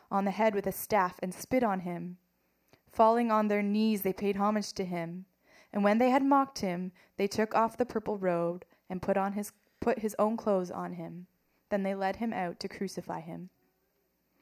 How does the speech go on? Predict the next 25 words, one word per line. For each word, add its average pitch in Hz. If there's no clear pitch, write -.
It 226
was 208
nine 208
in 208
the 214
morning 190
when 175
they 175
crucified 175
him. 170
When 196
the, 185
then 196
the 202
notice, 208
then 202
the 196
written 254
notice 220
of 196
the 208
charge 196
against 196
him 185
read, 165